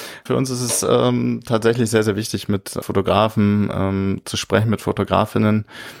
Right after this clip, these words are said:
die Produkte auszuprobieren. Und am Ende machen wir das natürlich gerne auch selber. Also bei uns sind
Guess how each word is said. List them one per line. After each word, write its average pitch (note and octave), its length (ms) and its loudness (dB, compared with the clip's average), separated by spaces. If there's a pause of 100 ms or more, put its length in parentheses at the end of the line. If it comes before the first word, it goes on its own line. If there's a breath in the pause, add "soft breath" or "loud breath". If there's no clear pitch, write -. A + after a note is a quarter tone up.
(260 loud breath)
die G#2 220 4
Produkte A2 460 0
auszuprobieren. G#2+ 760 0
Und G2 580 0
am F#2+ 180 2
Ende F#2 180 4
machen G2 260 0
wir F#2+ 80 2
das F#2 160 -2
natürlich G2 300 -2
gerne F#2 260 4
auch E2+ 140 0
selber. F2+ 420 2
Also F#2 300 -2 (500 loud breath)
bei F2+ 100 0
uns F#2 300 -2
sind F#2+ 220 0